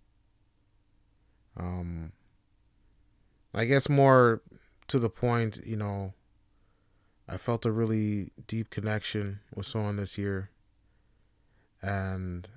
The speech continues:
I felt myself giving too much. And I felt like I was kind of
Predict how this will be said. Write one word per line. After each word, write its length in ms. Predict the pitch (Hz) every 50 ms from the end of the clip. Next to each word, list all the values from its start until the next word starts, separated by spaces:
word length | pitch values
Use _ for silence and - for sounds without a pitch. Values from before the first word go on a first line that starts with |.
| - -
I 120 | - 104 98
felt 400 | - - - 110 107 107 - -
myself 960 | 110 107 104 101 - - 113 107 104 101 101 95 - - - - - - _ _ _ _ _ _ _ _ _ _ _ _ _ _ _ _ _ _ _ _ _ 104 98
giving 600 | - 127 123 117 123 123 120 120 117 117 117 120 _ _
too 220 | - - 135 123 110
much. 560 | 107 107 101 87 73 - - - - - - _ _ _ _ _ _ _ _ _ _ _ _ _ _ _ _ _ _ _ _ _ _ _ _ _ _ _ _ _ _ _ _ _ _ _ _ _ _ _ -
And 540 | - 98 101 101 101 98 98 95 95 90 87
I 120 | 92 98 90
felt 500 | - - 113 110 107 104 101 - - -
like 440 | 98 101 98 95 95 90 - - -
I 180 | 92 95 95
was 600 | 92 92 92 92 90 85 82 85 - - - - _ _ _ _ _ _ _ _ _ _ _ _ _ _ _ _ _ _ _ _ _ -
kind 320 | - - 117 113 110 110 110
of 680 | 107 107 104 104 101 101 101 98 92 90 87 - -